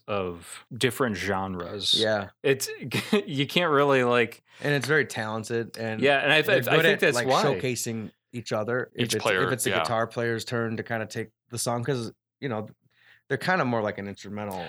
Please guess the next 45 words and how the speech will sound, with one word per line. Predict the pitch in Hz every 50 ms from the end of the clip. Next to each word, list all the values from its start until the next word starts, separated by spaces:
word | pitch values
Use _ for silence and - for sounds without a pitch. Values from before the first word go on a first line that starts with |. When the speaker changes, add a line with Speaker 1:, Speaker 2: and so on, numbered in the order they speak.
| - - -
Speaker 1:
They're | 135 139 139 127
more | 127 143 143 151
of | 156 147
an | 147 135
instrumental | 131 127 - - - 127 117 113 113 110 107
Speaker 2:
group. | 98 101 98 95
Speaker 1:
band. | 92 92 92
Speaker 2:
So, | 92 120 135 127
like, | 127 113 113
Speaker 1:
Yeah. | 104 98 87 -
Speaker 2:
but | 139 113
they | 139 131
do | 123 143 131
a | 127
nice | 113 117 113 110 98 -
job | - 123 117 113 110 104 104
at, | 101 - -
like, | 104 98 95 92 - _ _ _
circling | - - - - 123 117 - 120 117 113 107
around | 101 104 107 107 107 104 101
the | 101
stage | 98 - - 120 117 113 110 107 - -
to | - 110
kinda | - 117 110 104 101
showcase. | - - - 120 110 107 101 - - - 113 104 104 - -
But | 156 - 151 -
they | 147 135
also | 143 160 165 - - 160 127
have | 131 123 110 107
great | 120 120 113
musicianship | 113 117 107 117 107 - 107 - - 101 -
together. | - 101 113 131 120 113 101 92 92
So | - 127 120
it's | 117 117 117
like, | 110 95
Speaker 1:
Yes. | - - - - - - - -
Speaker 2:
it's | 110 95 -
just | 127 - -
a | 104
cool | - - 117 101 101
thing | - - 90 85
to | 67
watch. | 65 76 80 78 - - - - -
Uh, | 104 107 104 95
Speaker 1:
Yeah. | 87